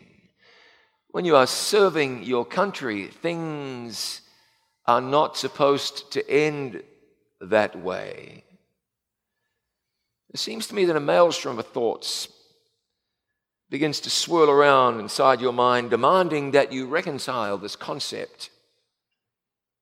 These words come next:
this confused notion, this contradiction in terms. Friendly fire. So benign to the ear,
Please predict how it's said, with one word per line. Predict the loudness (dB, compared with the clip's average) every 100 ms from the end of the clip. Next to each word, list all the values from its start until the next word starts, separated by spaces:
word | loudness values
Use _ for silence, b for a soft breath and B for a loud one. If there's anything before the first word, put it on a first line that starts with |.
| _ _ _ _ _ _ _ _ _ _ _ _ _ _ _ _
this | -14 -12
confused | -14 -14 -14 -10 -6 -6 -6 -8 -10 -8
notion, | -4 -4 -6 -10
this | -10
contradiction | -6 -8 -6 -8 -8 -10 -10
in | -12
terms. | -10 -8 -8 -12 -20 -20 -20 _ _ _ _ _ _ _ _ _ _ _ _ _ _ _ _ _ _
Friendly | _ -4 -2 -2 -4 -8 -8 -10 -16 _ _
fire. | -12 -8 -6 -8 -10 -16 -20 _ _ _ _ _ _ _ _ _ _ _ _ _ _ _ _ _ _ _
So | -20 -8 -6
benign | -4 -2 0 4 4 2 -2 -6 -10 -18 _
to | -10
the | -8 -8
ear, | -8 -6 -8